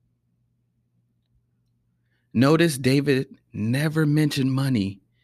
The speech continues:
He never mentioned kingdoms. He never mentioned possessions or any material wealth. He didn't even mention power or status.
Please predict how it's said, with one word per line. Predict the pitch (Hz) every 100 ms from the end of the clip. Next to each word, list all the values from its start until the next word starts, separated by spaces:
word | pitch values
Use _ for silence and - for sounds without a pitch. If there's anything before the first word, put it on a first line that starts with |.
| _
He | - 123
never | 131 156 160
mentioned | 156 156 147 151 139
kingdoms. | 151 147 123 87 101 - _ _ _ _ _ _
He | 131 139
never | 147 156 165
mentioned | 160 160 156 143
possessions | 139 117 143 147 143 131
or | 107 -
any | 147 156
material | 143 147 156 147 139 127
wealth. | 139 113 113 _ _ _ _
He | 170 190
didn't | 208 202
even | 185 165
mention | 165 185 151 147 151 160 _ -
power | 156 160 160 160 165 165 _ _
or | - 131
status. | - - 151 160 98 - -